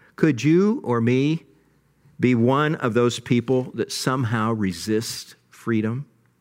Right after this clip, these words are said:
This situation reminds me of the Israelites when Moses was sent by God to free them from their bondage in Egypt. The Jewish people were slaves in Egypt for over four hundred years.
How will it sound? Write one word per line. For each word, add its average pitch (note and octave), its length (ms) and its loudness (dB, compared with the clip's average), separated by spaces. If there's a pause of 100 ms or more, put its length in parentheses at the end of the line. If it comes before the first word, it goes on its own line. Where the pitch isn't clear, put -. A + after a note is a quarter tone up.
(880)
This G#3+ 200 4
situation E3 600 2
reminds C3 520 2
me A#2 100 4
of G#2 80 2
the A2 120 4
Israelites G#2 680 0
when A#2 200 2
Moses C#3 480 2
was A#2 140 0
sent D3 320 -2
by G#2+ 140 0
God G#2+ 420 -2
to A2+ 120 -2
free F3 300 -2
them G#2 220 0
from A2+ 200 -2
their A2 120 2
bondage G#2 500 -2
in A2 80 0
Egypt. A#2+ 460 -2 (720)
The C3+ 80 2
Jewish F3+ 440 2
people B2 520 2 (160)
were B2+ 100 2
slaves E3+ 480 0
in D#3 80 0
Egypt A2 480 0 (240)
for B2+ 200 0
over A#2 200 4
four D#3+ 300 0
hundred B2 360 0
years. A#2+ 600 -2